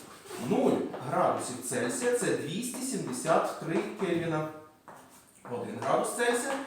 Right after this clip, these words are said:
це двісті сімдесят чотири кельвіна.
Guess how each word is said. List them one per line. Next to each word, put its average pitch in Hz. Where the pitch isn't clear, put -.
це -
двісті -
сімдесят 131
чотири 214
кельвіна. 180